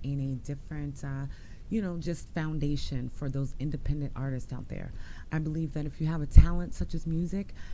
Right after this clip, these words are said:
um, and you have the, the know-how, um, you have the,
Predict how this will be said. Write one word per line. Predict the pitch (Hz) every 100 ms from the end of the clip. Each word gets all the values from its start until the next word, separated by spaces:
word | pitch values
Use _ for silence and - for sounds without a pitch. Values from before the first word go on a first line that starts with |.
| -
um, | 139 143 147
and | 147 147
you | 170 185
have | 180 190 196 160
the, | 170 165
the | 156 151
know-how, | 156 147 - 147 123 120 - - -
um, | 135 139
you | 147
have | 143 135 117
the, | 135 135 135 139